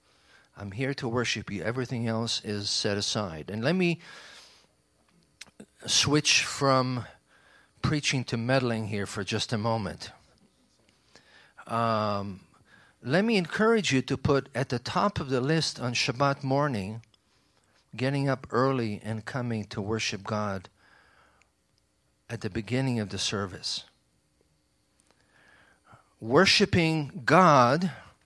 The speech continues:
is, first of all, for Him because it's right and proper. You know, He's the King of Kings. But worshiping God is hugely important for us. Why? Think about it.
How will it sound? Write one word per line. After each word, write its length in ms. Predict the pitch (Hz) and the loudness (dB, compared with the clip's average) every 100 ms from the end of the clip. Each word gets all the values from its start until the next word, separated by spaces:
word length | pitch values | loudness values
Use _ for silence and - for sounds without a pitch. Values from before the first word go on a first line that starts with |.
| _ _ _ _ _ _ _ _ - | _ _ _ _ _ _ _ _ -4
is, 160 | 127 | -2
first 300 | - 202 190 | 4 4 6
of 80 | 156 | 8
all, 120 | 147 | 8
for 180 | 139 135 | 8 0
Him 360 | 123 185 160 147 | 2 4 4 2
because 560 | 151 - 143 143 135 | -2 2 4 4 2
it's 220 | 143 - | -2 0
right 200 | 131 131 | 2 2
and 140 | 143 147 | 0 2
proper. 540 | 185 170 - 90 76 | 6 6 4 -2 -4
You 160 | 107 110 | -6 -4
know, 100 | 113 | -2
He's 200 | 127 113 | -2 -2
the 80 | 120 | -4
King 260 | - 143 | -2 -2
of 140 | 135 - | -2 -4
Kings. 460 | 151 113 90 - - _ _ _ _ - - - _ _ | -2 -2 -4 -8 -10 _ _ _ _ -20 -20 -20 _ _
But 140 | 127 | -2
worshiping 500 | 127 190 196 - 190 | 4 6 6 4 0
God 380 | 170 202 190 185 | 6 8 8 6
is 560 | - 151 147 139 - - | 4 4 4 2 -4 -2
hugely 800 | 165 247 302 269 165 - 120 117 | 2 4 6 6 4 0 0 0
important 520 | 117 - 175 190 185 | -2 2 4 4 0
for 240 | - 165 - | 2 2 4
us. 360 | 262 196 - - - | 2 0 -4 -10 -12
Why? 400 | - 185 262 180 117 _ | 2 6 6 4 -4 _
Think 280 | - 339 339 | 0 0 2
about 320 | 175 117 - | 0 0 -4
it. 180 | - - | -14 -20